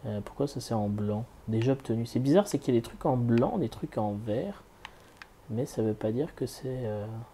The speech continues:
Augmente la durée de buzzer dose de quatre secondes. Ah ouais, ça veut dire que pendant quatre secondes, il tape au sol. Ça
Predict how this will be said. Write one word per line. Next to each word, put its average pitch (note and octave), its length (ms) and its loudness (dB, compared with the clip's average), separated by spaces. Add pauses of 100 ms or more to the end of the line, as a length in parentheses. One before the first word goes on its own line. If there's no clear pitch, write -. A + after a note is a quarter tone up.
(600)
Augmente C#3+ 340 4
la - 80 4
durée B2+ 240 2
de C3+ 60 -6
buzzer B2 260 4
dose D3 180 4
de - 120 -2 (100)
quatre F#3+ 220 4
secondes. D#3+ 520 4 (1700)
Ah - 20 0
ouais, D3 340 6
ça B2 140 -2
veut A#2 100 2
dire C3+ 180 4
que - 80 0
pendant A2+ 200 2
quatre D3 200 6
secondes, D#3+ 380 4
il C3+ 80 0
tape C3+ 200 4
au B2+ 80 8
sol. D#3 380 6
Ça - 60 -8